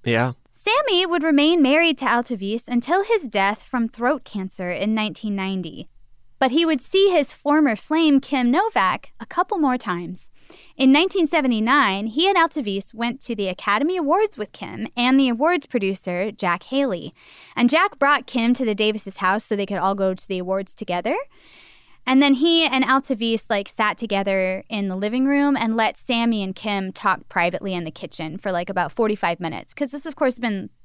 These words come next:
Speaker 2: the first time they'd hung out in, like, over twenty years.
Speaker 1: Yeah,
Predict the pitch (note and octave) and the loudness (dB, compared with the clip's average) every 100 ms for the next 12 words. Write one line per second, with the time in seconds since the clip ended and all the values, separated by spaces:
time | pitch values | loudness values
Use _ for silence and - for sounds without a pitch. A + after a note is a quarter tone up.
0 | - A3+ - F4 - C#4 C#4 A#3+ A3+ G#3 | -6 -4 -2 -4 0 2 2 2 0 0
1 | F#3+ G3 G#3 G#3 C#4 F3 - G#3+ G3 F#3 | 0 -2 0 2 2 2 -2 -4 -4 -6
2 | - _ A3 G#3+ G3 - A3 F#3+ G3 G3 | -8 _ -2 0 -2 0 0 0 0 0
3 | B2+ C#3+ E3+ G#2+ | 0 0 2 2